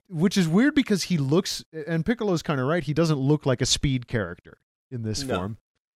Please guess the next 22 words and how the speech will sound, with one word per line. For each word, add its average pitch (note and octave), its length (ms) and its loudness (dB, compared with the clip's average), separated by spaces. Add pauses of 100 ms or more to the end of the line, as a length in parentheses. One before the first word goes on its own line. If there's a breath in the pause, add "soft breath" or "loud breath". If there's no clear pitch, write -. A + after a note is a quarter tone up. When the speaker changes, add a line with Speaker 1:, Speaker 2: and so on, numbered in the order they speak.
(460)
Speaker 1:
Uh, G#2+ 280 -6
but B2+ 200 -8
what D3 200 0
he E3 180 -2
does, D#3+ 420 0
when D3+ 120 2
he D#3 60 4
finally F#3+ 380 0
gets D#3+ 140 0
Piccolo D3 320 2
cornered D#3 480 2
right C3+ 140 4
where B2+ 140 0
he B2 60 2
wants B2+ 360 -2
him, F#2+ 280 -8 (520)
uh, G#2+ 360 -6
rather D#3+ 340 0
than G3 200 0
fight D#3 400 -4
him C#3+ 200 0
physically, A#3 760 -2